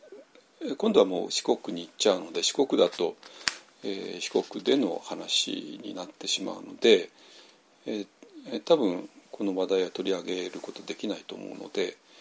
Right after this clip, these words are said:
あの、もう今日言っちゃいますけども、あの、裏磐梯一本案ですね、の、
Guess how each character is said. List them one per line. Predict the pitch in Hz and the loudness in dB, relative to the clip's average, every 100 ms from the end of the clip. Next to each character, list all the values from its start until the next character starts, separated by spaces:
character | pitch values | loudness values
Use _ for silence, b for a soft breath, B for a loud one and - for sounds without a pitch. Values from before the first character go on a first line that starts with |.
| B B - | B B -16
あ | - | -14
の、 | - - - - 311 | -14 -16 -18 -16 0
も | 185 | 2
う | 123 | 4
今 | - | 4
日 | |
言 | 95 | 2
っ | - | 2
ち | - | -4
ゃ | |
い | - | -4
ま | 95 | -4
す | - | -6
け | - | -6
ど | 113 | -2
も、 | 151 131 - B B B B _ - | 0 0 -2 B B B B _ -10
あ | 107 | -6
の、 | 104 98 95 - - - - - - - - - - 175 | -4 -4 -6 -8 -10 -12 -14 -16 -20 -20 -20 -18 -12 -2
裏 | 135 | 2
磐 | 135 160 | 4 4
梯 | 113 | 2
一 | 85 - | -4 0
本 | 117 82 | 0 0
案 | - - _ _ _ - - | -4 -16 _ _ _ -14 -10
で | |
す | - | -4
ね、 | 131 151 - - - - - | 0 6 6 6 0 -2 0
の、 | 135 147 101 | 6 8 6